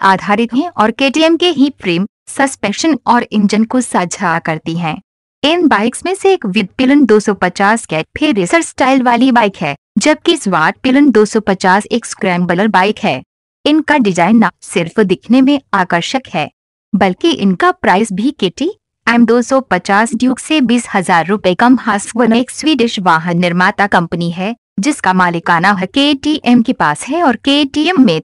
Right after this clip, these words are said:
तकरीबन अड़तालीस प्रतिशत की हिस्से बजाज ऑटो का है। हस्कवर्ना की इन बाइक्स में दो सौ अड़तालीस सीसी की क्षमता का सिंगल सिलेंडर युक्त लिक्विड कूल्ड इंजन प्रयोग किया है, जो तीस बीएचपी की पावर और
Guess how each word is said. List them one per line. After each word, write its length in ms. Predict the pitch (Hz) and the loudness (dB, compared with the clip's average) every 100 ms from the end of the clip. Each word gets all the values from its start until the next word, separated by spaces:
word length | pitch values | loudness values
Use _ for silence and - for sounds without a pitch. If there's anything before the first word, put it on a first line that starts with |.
| - | -4
तकरीबन 460 | 202 - 175 180 240 | -4 -2 -2 -2 -2
अड़तालीस 580 | 240 247 254 262 311 | -2 0 2 2 -2
प्रतिशत 460 | - 240 254 262 262 | -2 0 0 -2 -4
की 100 | - | -4
हिस्से 360 | 180 185 - 269 | -4 -4 -2 0
बजाज 420 | 254 240 294 311 - | 0 2 2 0 0
ऑटो 300 | 233 233 392 | 0 2 0
का 160 | - 147 | 0 -4
है। 240 | 160 143 - _ _ _ | -4 -8 -12 _ _ _
हस्कवर्ना 540 | 254 311 320 226 240 226 | -2 0 0 0 0 0
की 220 | 302 311 | 0 -2
इन 300 | 302 - 226 | 0 2 4
बाइक्स 400 | 220 202 247 - | 4 0 -2 0
में 140 | 254 202 | 2 4
दो 140 | 175 | 2
सौ 180 | 180 311 | 0 -2
अड़तालीस 580 | - 226 226 214 208 220 | 0 -2 0 0 0 -2
सीसी 380 | - 240 - 330 | -2 -2 0 -2
की 160 | 311 | -2
क्षमता 500 | 285 - 208 175 196 | -6 -6 -6 -2 -2
का 160 | 196 285 | 0 -2
सिंगल 400 | - 285 262 294 | 0 2 2 2
सिलेंडर 400 | - 202 226 262 | -2 -2 0 0
युक्त 240 | 196 202 _ _ - | 0 -4 _ _ -4
लिक्विड 440 | 262 277 - 269 | -4 -2 -4 -4
कूल्ड 260 | - 269 254 | -2 -2 2
इंजन 360 | 247 247 311 320 | 4 4 2 0
प्रयोग 300 | 208 208 208 | 0 0 -2
किया 200 | 170 160 | -4 -4
है, 240 | 151 151 - _ _ _ - | -4 -6 -8 _ _ _ -4
जो 200 | 302 349 | 0 2
तीस 300 | 277 269 190 | 0 -2 -2
बीएचपी 540 | 240 254 - - 339 | 0 -2 -4 -2 0
की 180 | - 339 | 2 0
पावर 360 | - 214 226 | 2 0 0
और 220 | 233 202 | 0 0